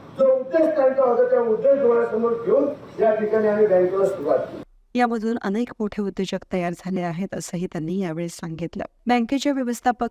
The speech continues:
Speaker 2: मंडळाचे अध्यक्ष निवृत्ती अरिंगळे यांनी बँकेविषयी माहिती देताना बँकेच्या शाखा सिन्नर, खोटी, दिंडोरी, पिंपळगाव या ग्रामीण भागांमध्ये असून एकोणीसशे एकसष्ट पासून एक लाख साठ हजारांचा भाग भांडवलावर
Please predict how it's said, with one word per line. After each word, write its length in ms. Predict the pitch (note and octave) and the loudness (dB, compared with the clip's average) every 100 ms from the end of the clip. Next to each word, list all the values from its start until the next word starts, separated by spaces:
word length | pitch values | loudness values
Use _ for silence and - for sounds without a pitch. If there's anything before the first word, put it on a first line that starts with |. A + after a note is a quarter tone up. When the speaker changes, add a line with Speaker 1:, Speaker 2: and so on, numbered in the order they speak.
| - | -4
Speaker 2:
मंडळाचे 460 | G#3+ G#3 G3 - | -4 -2 -6 -6
अध्यक्ष 320 | G3+ - F#3 G3+ | -6 -6 -6 -6
निवृत्ती 420 | F#3 E3+ E3+ F3+ | -6 -6 -6 -6
अरिंगळे 540 | E3 E3+ F3+ G3 G#3 | -4 -6 -4 -4 -4
यांनी 260 | G#3+ E3+ F3 | -4 -6 -6
बँकेविषयी 640 | E3+ D#3+ D#3+ E3+ E3+ A3+ | -6 -6 -6 -8 -8 -6
माहिती 340 | A3+ - - E3+ | -8 -8 -10 -6
देताना 440 | E3+ - F#3 D#3+ G3 _ _ _ _ _ - | -6 -6 -6 -6 -8 _ _ _ _ _ -6
बँकेच्या 460 | G3+ F#3+ G#3 G3 G3+ | -4 -2 -4 -4 -6
शाखा 420 | - F#3 - F#3 | -2 -2 -2 -8
सिन्नर, 420 | F3+ G3 F3+ F#3 F#3 | -4 -4 -2 -4 -6
खोटी, 300 | F#3+ F3+ F#3 | -8 -4 -4
दिंडोरी, 600 | F#3 F3 F3 F3+ F3+ E3+ - | -4 -6 -4 -4 -4 -6 -6
पिंपळगाव 560 | F3 E3 A3+ G#3 F3+ E3+ _ _ _ - | -6 -4 -6 -4 -6 -8 _ _ _ -4
या 160 | G#3 G3+ F#3 | 0 0 0
ग्रामीण 340 | F#3 F#3+ A#3+ | -2 -2 -2
भागांमध्ये 640 | B3 A#3+ A#3+ A3+ A3 A3+ A3+ C4+ - | -4 -2 -2 -2 -2 -4 -4 -6 -10
असून 380 | F#3 - F#3+ D#3+ - _ _ - | -10 -6 -4 -6 -10 _ _ -10
एकोणीसशे 460 | G3+ G#3 G3+ F#3 G3+ | -8 -4 -6 -4 -4
एकसष्ट 420 | E3 - F#3 - | -4 -6 -6 -4
पासून 360 | F#3+ F#3 - F#3+ | -4 -6 -6 -6
एक 160 | G3 G3 | -4 -4
लाख 240 | F3+ F3+ - | -4 -6 -6
साठ 260 | - F#3 | -6 -6
हजारांचा 500 | F#3 E3+ F3+ F3+ E3 | -6 -6 -6 -6 -6
भाग 200 | F3+ F#3 F3 - | -6 -6 -10 -8
भांडवलावर 480 | F3 F3 F3+ F3 | -8 -4 -4 -6